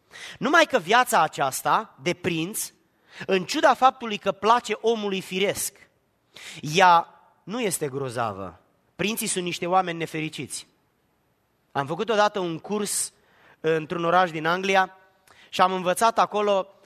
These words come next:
despre care e programul reginei. Și credeți-mă că am spus: „Îți mulțumesc, Doamne, că nu m-ai făcut regina Angliei.” Femeia asta e o femeie foarte chinuită. Se trezește dimineața și vine unul cu un cimpoi,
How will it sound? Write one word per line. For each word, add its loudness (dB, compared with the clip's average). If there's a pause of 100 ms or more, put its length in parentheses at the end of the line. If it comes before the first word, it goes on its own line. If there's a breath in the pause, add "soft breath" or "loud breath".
despre -2
care 4
e 2
programul 0
reginei. -4 (640 soft breath)
Și -6
credeți-mă -2
că -2
am 0
spus: -4 (100)
„Îți -8
mulțumesc, -4
Doamne, -2
că -6
nu -6
m-ai -2
făcut -8
regina -4
Angliei.” -8 (520 soft breath)
Femeia 0
asta -2
e 0
o 0
femeie -4
foarte -2
chinuită. -12 (800 loud breath)
Se 0
trezește -2
dimineața -2 (680 soft breath)
și -4
vine 0
unul 0
cu -8
un -4
cimpoi, -6